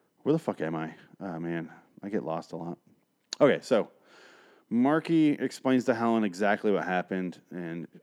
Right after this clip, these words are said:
her voice is amazing. I love the way she just says words. She's like, "He hit, he hit her in the head." And a lot of H's there and popping on the mic, sorry. "He hit her in the head over and over, you remember. Hit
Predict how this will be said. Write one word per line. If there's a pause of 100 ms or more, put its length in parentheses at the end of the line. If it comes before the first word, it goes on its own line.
her
voice
is
amazing.
I
love
the
way
she
just
says
words.
She's
like, (760)
"He
hit, (100)
he
hit
her
in
the
head." (260)
And
a
lot
of
H's
there
and
popping
on
the
mic,
sorry. (340)
"He
hit
her
in
the
head (400)
over
and
over,
you
remember. (680)
Hit